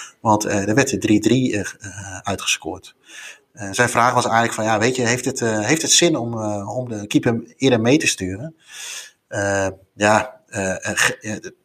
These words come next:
blijft een beetje, wat mij betreft, koffiedik kijken natuurlijk. Eh, hier heeft het zin in die zin dat, eh, dat je iets afwe-, eh, afdwingt. Eh, volgens mij dwing je altijd iets, een beetje onrust af in de zestien van je, van je tegenstander. Eh, hoe kijk jij daar tegenaan, Hugo?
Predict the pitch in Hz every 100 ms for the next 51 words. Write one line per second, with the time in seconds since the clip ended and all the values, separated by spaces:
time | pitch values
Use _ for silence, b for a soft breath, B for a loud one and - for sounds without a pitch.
0 | 95 104 123 120 107 117 113 104 98 -
1 | _ _ _ 104 104 117 120 117 101 -
2 | - 117 104 107 98 95 98 92 101 104
3 | - - - 87 90 87 87 92 104 110
4 | 117 107 110 113 - 117 104 98 113 110
5 | 104 95 95 - 87 - B B - 107
6 | - 104 - 113 107 107 135 110 123 120
7 | 107 110 - - 101 - 113 107 107 113
8 | 107 95 - - - 113 - - B B
9 | B - - - - 123 107 - 92 110
10 | 110 107 - 107 110 - 101 98 92 -
11 | 107 110 113 - - 127 160 - B B
12 | B B B B _ - 101 98 95 95
13 | 101 117 139 131 131 120 113 98 95 90
14 | 90 90 80